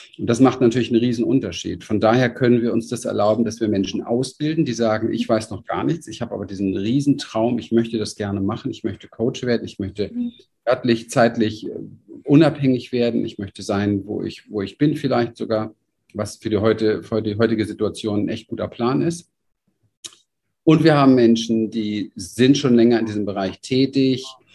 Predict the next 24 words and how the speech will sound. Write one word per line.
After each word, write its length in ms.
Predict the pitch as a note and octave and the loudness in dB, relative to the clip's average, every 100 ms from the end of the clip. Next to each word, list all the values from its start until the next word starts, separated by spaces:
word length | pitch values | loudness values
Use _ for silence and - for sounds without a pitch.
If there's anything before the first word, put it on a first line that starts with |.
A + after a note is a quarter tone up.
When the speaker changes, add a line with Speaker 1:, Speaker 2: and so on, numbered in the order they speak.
| - _ _ | -20 _ _
Speaker 1:
verdienen, 720 | A#2 G2+ A#2+ A#2+ A#2 A2+ A2 | -2 4 8 10 10 8 6
ich 100 | G#2+ | 2
sag 220 | A#2 A2 | 0 0
mal, 280 | A2+ G#2+ G#2 | 0 2 2
einfach 280 | G2+ A#2 A#2 | 0 -2 0
nicht 240 | A2+ G#2+ | 0 2
das, 220 | A2+ A2 G#2+ | 0 0 -6
was 180 | G#2 | -8
sie, 220 | - G#2 - | -6 -8 -4
was 160 | G2+ - | -6 -4
sie 80 | |
bräuchten, 920 | G2 - A2+ A#2+ A#2 - B2 A#2+ A2+ | -6 -2 4 4 2 -2 2 4 4
arbeiten 480 | A2+ G#2 A2 G#2+ G#2 | 2 -2 -2 -4 -6
viel 200 | - G#2+ | -6 -8
zu 120 | - | -8
viel 240 | - C#3 C#3 | -2 0 0
für 120 | C3+ | -2
das, 260 | A#2 A2+ - | -4 -4 -6
was 140 | G#2+ | -6
sie 60 | A2 | -8
bekommen 560 | G#2+ - A2 G#2+ A2 | -8 -6 -2 0 0
und 140 | G2+ G#2 | 0 0
möchten 340 | G2+ - A2 | -2 -4 -6
einfach 460 | A2 G#2+ - F#2+ | -4 -8 -8 -12